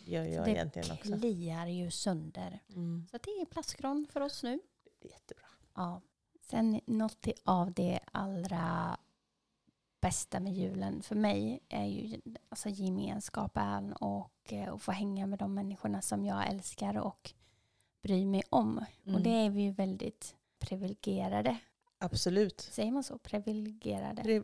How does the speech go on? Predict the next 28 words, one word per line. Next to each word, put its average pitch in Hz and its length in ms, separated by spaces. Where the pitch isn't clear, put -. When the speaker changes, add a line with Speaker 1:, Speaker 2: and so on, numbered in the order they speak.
Speaker 1:
privilegierade. 196 1000
Speaker 2:
Så 233 280
säger - 300
man. - 400
Speaker 1:
<laughs> - 40
Exakt. - 420
Privilegierade. 240 580
Speaker 2:
Ja, 247 80
men 254 160
vi 247 80
har 233 260
ju 247 120
en 247 220
stor 226 340
fin 214 360
familj 208 440
och 202 60
släkt - 520
Speaker 1:
Mm. 202 140
Speaker 2:
som 208 280
vi 208 240
har 202 300
tur 208 440
att, 196 400
att 208 380
kunna 208 160
hänga 247 380
med. 240 260